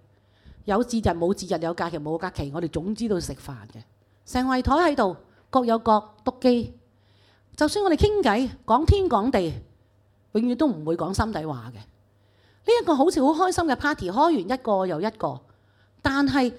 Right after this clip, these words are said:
散會嘅時候呢，even 教會都係嘅。小組一齊好開心啊，嚇，成日都吹蛋糕啊，啊，唔係吹蛋糕，吹蠟燭，食蛋糕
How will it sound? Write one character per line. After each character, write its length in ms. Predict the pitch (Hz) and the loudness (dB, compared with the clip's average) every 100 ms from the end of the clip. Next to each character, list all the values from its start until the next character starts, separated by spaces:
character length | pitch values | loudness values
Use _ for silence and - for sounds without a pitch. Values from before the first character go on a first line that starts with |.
| - - | -14 -14
散 380 | - 277 254 233 | -8 -6 -4 -2
會 140 | 226 | -2
嘅 100 | 247 | -2
時 220 | - 147 151 | -4 -8 -8
候 100 | 165 | -6
呢， 120 | 196 - _ _ _ _ _ _ - _ | -8 -12 _ _ _ _ _ _ -20 _
even 280 | 466 427 190 | 2 2 2
教 240 | 208 202 | 0 2
會 100 | 202 | 2
都 160 | 240 285 | 2 2
係 100 | 180 | 0
嘅。 140 | 120 143 - - - - | -6 -14 -20 -16 -16 -2
小 160 | 285 | 2
組 220 | 370 311 | 4 4
一 40 | 370 | 2
齊 240 | - 208 | 0 -2
好 80 | 190 | 2
開 200 | 254 311 | 2 2
心 240 | 294 269 | 0 0
啊， 300 | 233 202 202 220 - - | 0 2 0 -4 -12 -6
嚇， 120 | 190 | -4
成 100 | 196 | 0
日 40 | |
都 80 | 262 | 0
吹 160 | 285 285 | 2 2
蛋 200 | 180 202 | 0 0
糕 160 | 247 | 2
啊， 280 | 240 202 202 | 2 4 2
啊， 220 | 208 170 | -2 -10
唔 60 | 151 | -10
係 40 | 147 | -6
吹 100 | 190 | -4
蛋 100 | 151 | -4
糕， 120 | 180 | -2
吹 120 | 226 | 0
蠟 120 | 160 | -2
燭， 220 | - 220 208 | 0 -2 0
食 100 | 180 | -2
蛋 180 | 156 165 | -2 4
糕 240 | 214 214 | 4 4